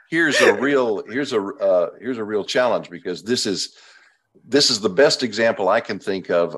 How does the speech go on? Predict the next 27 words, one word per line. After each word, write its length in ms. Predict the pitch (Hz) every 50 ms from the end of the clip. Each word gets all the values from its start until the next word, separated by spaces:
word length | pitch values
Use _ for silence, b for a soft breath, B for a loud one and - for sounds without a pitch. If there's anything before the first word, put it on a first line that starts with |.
| - -
of, 400 | 87 85 85 80 71 - - _ _ _ _ -
of 260 | - 90 87 85 85 -
my 160 | - 95 95 90
real 360 | 90 85 87 113 131 139 123
hot 400 | - - - 117 107 - - 85
button 420 | 78 80 78 - - 73 71 69 - _ b b b b b b
is 260 | - 98 98 90 82 90 - _ _ - -
there 280 | - 104 104 95 95
is 120 | 101 - -
so 240 | - - 143 143
much 340 | 170 156 135 123 127 - - - - _ _ _ _ - 127 117 107 _ - -
redefining 1000 | 113 98 113 143 160 156 127 131 127 - - - 120 120 123 117 117 110 101 98
of 120 | 95 87 80
the 100 | 92 87
language 540 | 92 90 90 92 92 82 82 78 76 - -
going 300 | - 87 85 82 87 85
on 320 | 85 85 87 82 82 80
n-, 60 | 80 80 - -
now. 460 | 90 90 92 90 87 80 76 - - - _ b b b b b b b b b b b
And 440 | - 101 98 92 92 90 80 - - - _ -
I 120 | - 113
suppose 540 | 123 - - 127 - - 113 113 110 101 -
the 100 | - 95
language 540 | 87 90 101 104 101 101 90 95 95 78 -
has 180 | 104 101 87 - -
always 760 | - 87 95 110 113 104 87 85 80 73 71 71 - - - b b b b b -
evolved 800 | 104 98 80 71 95 196 196 87 76 69 67 64 - - -